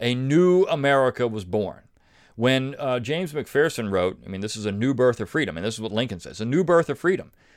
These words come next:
Well, no, it's a new America being created. And even Gary Willis said in that, in that, uh, that Gettysburg Address, Lincoln was making stuff up.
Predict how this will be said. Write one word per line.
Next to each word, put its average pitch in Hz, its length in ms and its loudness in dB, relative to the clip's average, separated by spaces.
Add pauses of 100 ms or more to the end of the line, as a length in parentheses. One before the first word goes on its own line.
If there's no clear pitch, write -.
(180)
Well, 139 120 0
no, 151 200 2
it's - 120 -2
a 147 60 0
new 147 240 4
America 151 500 2
being 104 280 -2
created. 98 400 0
And 127 100 0
even 180 380 -2
Gary 147 260 2
Willis 131 360 0
said 98 200 -2
in 98 60 -6
that, 101 200 -2
in 113 140 -10
that, 110 200 -6 (300)
uh, 117 300 -4
that 104 220 -8
Gettysburg 123 400 -2
Address, 123 320 -4
Lincoln 151 360 -2
was 95 140 -6
making 123 300 -2
stuff - 240 -2
up. - 200 -2